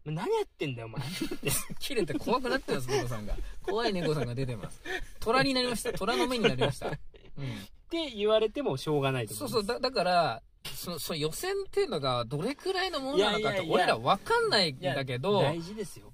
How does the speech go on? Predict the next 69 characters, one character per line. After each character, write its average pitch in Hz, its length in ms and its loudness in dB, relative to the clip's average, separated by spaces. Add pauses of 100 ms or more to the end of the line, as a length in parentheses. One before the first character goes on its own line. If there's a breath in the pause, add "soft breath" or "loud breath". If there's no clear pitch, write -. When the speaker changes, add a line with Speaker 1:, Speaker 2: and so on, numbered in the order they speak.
Speaker 1:
あ 170 180 -2
の 147 720 -2
ー、 101 40 -16
Speaker 2:
う - 20 -16
ん。 196 80 -18 (360)
Speaker 1:
俺、 277 160 0 (220)
な 415 100 -2
ん - 20 -4
か 349 100 2
で 233 80 2
も 214 80 4
や 196 80 4
っ - 20 0
ぱ 185 220 -2
大 294 160 -6 (140)
き 453 140 2
い - 20 6
も 240 100 2
の 202 80 4
だ 185 80 2
と 139 80 -4
思 135 140 -2
う - 20 -8
の 104 80 -10
よ、 107 60 -12
そ 120 100 -12
の。 104 240 -12 (120)
Speaker 2:
そ - 140 -8
う。 - 40 -8 (300)
Speaker 1:
ま 160 100 -4
あ、 - 120 -6
い-、 196 160 -4 (320)
ま 185 200 -6
あ、 139 120 -2
Speaker 2:
は 131 80 2
い。 196 40 2
Speaker 1:
え、 - 20 4
一 175 240 -2 (140)
般 277 240 -6
営 285 240 -6
業 165 260 2
の 131 120 -4
方 135 120 -6
が 113 160 -6
重 117 220 -6
要 208 180 0
な 220 140 0
ん 220 60 -2
だ 156 80 0
よ 117 40 -2
っ 107 40 -8
て - 100 -14
い 160 460 -4
う 151 140 -12
ゴ 147 100 -4
ル 170 80 -6
フ 170 40 -8
場 165 80 -6
も 147 100 0
あ 170 40 2
る 226 80 -2
か 196 100 -4
も 127 80 -4
し 123 140 -8
ん 127 80 -4
な 127 100 -6
い 117 60 -8
け 107 100 -10
ど、 143 380 -2